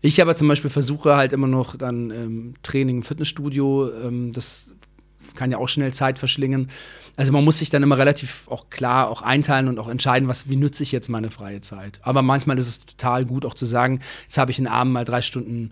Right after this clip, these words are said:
Luft, jetzt setze ich mich vor die Playstation und zock mal, um runterzukommen.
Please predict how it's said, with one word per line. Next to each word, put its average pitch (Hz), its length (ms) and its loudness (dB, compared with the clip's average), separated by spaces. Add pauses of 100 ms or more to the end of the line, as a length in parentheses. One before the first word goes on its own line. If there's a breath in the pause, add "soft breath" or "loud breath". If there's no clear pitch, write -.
(140 soft breath)
Luft, 147 400 2
jetzt 127 180 -2
setze 131 200 -4
ich - 100 -6
mich 123 340 -4
vor 127 120 -6
die 117 80 -2
Playstation 127 560 -2
und 113 100 -6
zock 123 200 -6
mal, 117 120 -4
um 107 80 -6
runterzukommen. 107 640 -10